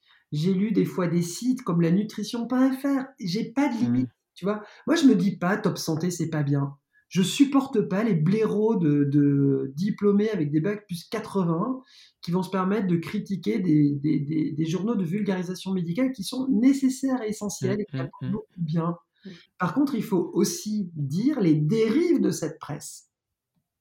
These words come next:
Speaker 1: C'est-à-dire, c'est à partir du moment où t'as conscience que tu n'as de vérité et de mensonge absolu nulle part,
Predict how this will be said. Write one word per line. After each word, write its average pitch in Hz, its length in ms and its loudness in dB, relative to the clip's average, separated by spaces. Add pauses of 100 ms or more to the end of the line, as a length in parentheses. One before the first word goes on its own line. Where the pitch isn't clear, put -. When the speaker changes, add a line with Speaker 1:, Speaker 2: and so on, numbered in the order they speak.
(460)
Speaker 1:
C'est-à-dire, 170 560 4 (300)
c'est 185 140 -2
à 175 40 4
partir 254 340 0
du 247 140 2
moment 240 240 4
où 202 60 2
t'as 160 120 0
conscience 214 840 -4 (120)
que 175 100 -2
tu 180 220 -4
n'as 175 140 2
de 160 140 2
vérité 202 880 0
et - 20 0
de 147 160 2
mensonge 175 800 -4
absolu 190 840 -2
nulle 180 400 4
part, 139 380 -10